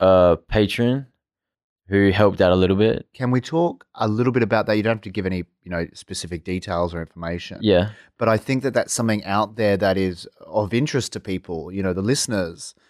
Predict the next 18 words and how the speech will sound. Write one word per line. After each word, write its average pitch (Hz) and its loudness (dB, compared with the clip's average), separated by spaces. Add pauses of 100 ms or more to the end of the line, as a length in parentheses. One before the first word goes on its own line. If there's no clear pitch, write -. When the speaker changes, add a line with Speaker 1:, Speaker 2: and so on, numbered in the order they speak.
(320)
Speaker 2:
would 107 -4
be 101 -4
quite 113 -2
interested 110 -4
to 95 -14
know 95 0
how 101 0
you 95 -2
went 92 -4
arou-, 90 -4
around 92 0
doing 156 0
that. 143 -2 (680)
Speaker 1:
My 143 4
biggest 147 4
bit 131 4
of 110 2
advice, 101 2